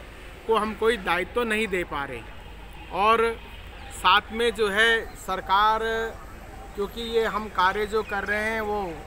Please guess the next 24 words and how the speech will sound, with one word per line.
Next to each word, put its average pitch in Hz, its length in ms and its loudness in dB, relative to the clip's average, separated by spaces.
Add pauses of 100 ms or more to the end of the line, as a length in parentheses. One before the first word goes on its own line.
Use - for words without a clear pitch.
(120)
स्कूलों 233 400 -2
में 240 160 -2
कर - 200 -2
रहे 175 220 -2
हैं - 800 -8
और 190 240 -2 (100)
स्कूलों 233 460 0
में 233 340 -2 (300)
सरकार 202 520 2 (600)
की 233 160 -8
मान्यता 208 500 4
हमारे 214 300 2
को 226 140 -6
मिली 208 300 -6
हुई 214 200 -4
है, 226 380 -2 (240)
लेकिन 226 280 -6 (100)
स्थानीय 226 500 2
स्तर 220 260 0
पर 214 320 0
कई 220 240 -2
तरह 208 220 0
की 214 160 -10
समस्याएं 208 720 -2